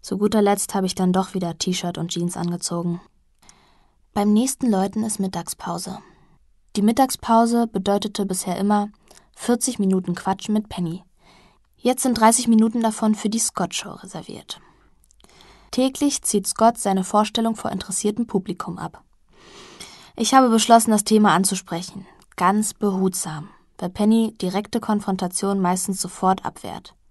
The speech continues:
„Warum unterhältst du dich eigentlich jeden Tag mit Scott, diesem Idioten?“,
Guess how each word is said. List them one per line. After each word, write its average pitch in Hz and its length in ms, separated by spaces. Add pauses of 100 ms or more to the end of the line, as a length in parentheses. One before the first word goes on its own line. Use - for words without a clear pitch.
(1160)
„Warum 226 320
unterhältst 202 580
du 240 40
dich 220 240
eigentlich 202 580
jeden 226 300
Tag 208 320
mit 214 100
Scott, - 460 (260)
diesem 185 220
Idioten?“, - 680